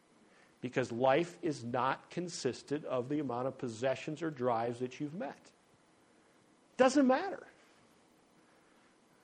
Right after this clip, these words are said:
So why is that so hard for us to remember sometimes?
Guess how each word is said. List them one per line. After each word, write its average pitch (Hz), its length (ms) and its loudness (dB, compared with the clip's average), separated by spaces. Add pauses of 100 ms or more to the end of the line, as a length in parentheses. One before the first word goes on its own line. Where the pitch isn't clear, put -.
(960)
So 131 120 -4
why 196 180 4
is 240 80 0
that 175 140 2
so 214 220 0
hard 165 180 4
for 151 120 2
us 151 120 2
to - 80 -4
remember 127 280 -2
sometimes? - 320 -18